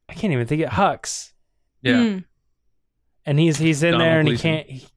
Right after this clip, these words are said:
Speaker 1: yeah, and he can't, couldn't remember, uh, you know, the characters' names and stuff like that. And it, it's crazy to me that, that he, you know, that you wouldn't be able to remember a character's name, because all we need is, like, a, a photo <laughs> in, like,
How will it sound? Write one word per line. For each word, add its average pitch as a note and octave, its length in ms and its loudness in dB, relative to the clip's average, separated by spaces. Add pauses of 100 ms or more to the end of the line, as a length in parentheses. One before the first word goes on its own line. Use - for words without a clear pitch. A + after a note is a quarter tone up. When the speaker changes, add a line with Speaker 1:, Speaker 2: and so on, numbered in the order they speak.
(400)
Speaker 1:
yeah, F3 220 4
and C#3+ 100 4
he C#3 60 2
can't, D#3+ 380 -2
couldn't E3 220 0
remember, D3+ 600 2
uh, C3+ 460 2
you C#3+ 160 -4
know, B2+ 120 -2
the A#2+ 80 -4
characters' C#3 440 -2
names C3+ 440 -2
and B2+ 100 -10
stuff - 240 -4
like C3 140 -4
that. C3+ 240 -2 (420)
And C#3 100 -2
it, D3+ 180 -2
it's - 320 -8 (120)
crazy A3+ 400 2
to D#3 80 2
me A3+ 220 2
that, C#3 220 -2
that C#3+ 200 0 (380)
he, C#3+ 240 -6
you C#3 260 -2
know, C#3 120 4
that C3+ 140 -2
you C3+ 140 0
wouldn't D#3 280 2
be D3 100 2
able C#3 160 0
to B2+ 100 -2
remember B2+ 720 -2
a C#3 80 -6
character's C3+ 500 -6
name, D3 200 -2
because B2 360 -4 (640)
all F3+ 320 4
we F#3 160 6
need F#3+ 220 4
is, D3 120 2
like, D3 180 2
a, B2 220 2
a - 80 -4
photo D#3 640 6
<laughs> D#3 80 0
in, C#3 260 0 (640)
like, F3 420 -2